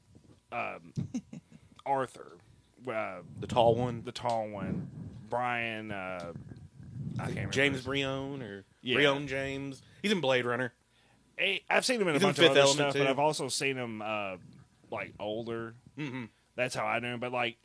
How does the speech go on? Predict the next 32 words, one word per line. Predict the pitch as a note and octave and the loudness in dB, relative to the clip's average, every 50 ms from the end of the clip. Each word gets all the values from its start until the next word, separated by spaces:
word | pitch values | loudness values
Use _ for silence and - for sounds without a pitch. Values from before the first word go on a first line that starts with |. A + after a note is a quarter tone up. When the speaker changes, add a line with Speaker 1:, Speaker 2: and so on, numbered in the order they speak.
| - - - - - _ - | -20 -20 -20 -20 -20 _ -6
Speaker 1:
just | D3 D3+ - | -6 -4 -2
the | D3+ | 2
way | C#3 D3+ E3+ F3+ | 2 4 4 6
he | E3+ | 4
was | D#3 C#3 - | 4 2 0
talking | - - - C#3+ C#3 C#3+ C#3+ D3 D#3 D3 C#3 C3+ | -2 0 4 4 4 4 4 2 -4 -4 -4 -4
and | B2 A#2 | -4 -4
the, | A2+ A2+ G#2+ | -4 -4 -6
the | G2 G2 G2+ | -6 -6 -2
way | A2 A#2+ A#2+ | 0 0 2
the | A2+ A2 | 2 2
other | A2+ A2+ A#2 | 2 2 0
guy | A2 A2+ A2 A2 A2 | 0 0 0 0 0
talked, | - A#2+ A#2+ A2+ A2+ A2 - | -2 -2 -2 -2 -2 -2 -2
I | A#2+ A2 | -6 -6
was | G#2+ G#2+ | -6 -6
like, | G#2+ G2 - | -10 -12 -14
"Why | - F2+ - - - | -14 -12 -10 -8 -8
do | C#4+ D4+ C#4+ | -8 -8 -8
I?" | B3 | -8
I | - - | -8 -10
was | A#2+ G2+ | -12 -16
like, | F#2+ - | -16 -16
"Why | - F3 A#3 | -14 -14 -14
have | C4 C4+ B3 | -14 -12 -10
I | E3 B2 G#2 F2+ E2 - - - | -8 -8 -8 -8 -10 -14 -14 -10
heard | A#2 B2+ D#3+ F#3 F3 | -8 -6 -6 -6 -8
these | B2+ A2 G2+ F2 | -8 -10 -12 -8
guys' | F#2+ G#2 G#2 G2 F2+ | -6 -6 -6 -6 -8
voices | F#2+ G2 A2+ A#2 A2 G#2+ G2 E2 | -10 -8 -8 -8 -8 -8 -12 -12
before?" | F2 F2 - - - F#2 F2+ | -14 -16 -14 -12 -12 -12 -12
But | D#2 D#2 | -14 -16